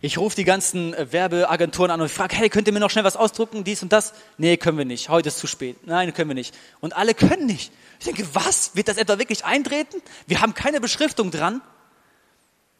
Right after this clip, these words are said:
Und ich wusste, wenn das passiert, der Laden ist zu.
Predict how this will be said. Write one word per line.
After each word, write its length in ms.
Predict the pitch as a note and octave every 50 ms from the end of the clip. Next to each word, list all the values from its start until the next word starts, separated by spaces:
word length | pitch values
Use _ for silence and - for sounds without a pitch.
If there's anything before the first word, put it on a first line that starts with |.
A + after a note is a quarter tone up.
| _ _ _ _ _ _ _ _ _ _ _ _ _ _ _ -
Und 120 | - C#3+ D#3
ich 120 | D3+ C3
wusste, 240 | F#3 A3 - - D3+
wenn 100 | E3 D#3
das 180 | F#3 F#3+ -
passiert, 480 | - - D#3 - - - A3 B3 G#3+ -
der 60 | C#3+
Laden 260 | B2+ C#3 D#3 E3+ D#3+
ist 200 | D3+ C#3+ - -
zu. 160 | - G3 D3+